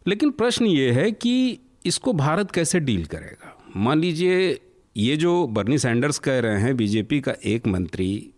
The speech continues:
पांच मंत्री लगा दिए जाएं ये कहने पे कि बर्नी सैंडर्स को मुसलमानों का वोट लेना था, इसलिए इस्लामिक ऑर्गेनाइजेशंस की मीटिंग में उन्होंने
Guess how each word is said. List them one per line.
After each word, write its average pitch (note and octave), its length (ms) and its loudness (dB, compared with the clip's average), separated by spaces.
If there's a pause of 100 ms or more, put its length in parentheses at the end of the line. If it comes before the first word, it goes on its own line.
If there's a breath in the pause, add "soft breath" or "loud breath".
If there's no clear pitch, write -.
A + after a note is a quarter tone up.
(600)
पांच A#2 300 0
मंत्री A#2 300 0
लगा G2+ 260 0
दिए F#2+ 240 0
जाएं G#2 180 0
ये G2+ 200 0
कहने F2+ 380 -4
पे - 260 -10 (580 loud breath)
कि G#2+ 60 -2
बर्नी G2+ 380 0
सैंडर्स G2 420 0
को G2+ 420 -2
मुसलमानों G2 600 0
का B2+ 100 0
वोट G2 300 0
लेना F#2 280 -2
था, A#2+ 140 -2
इसलिए A#2 360 -2
इस्लामिक A2 440 0
ऑर्गेनाइजेशंस G2 640 -2
की A#2 140 -4
मीटिंग F2+ 380 -2
में B2+ 80 0
उन्होंने G2+ 320 0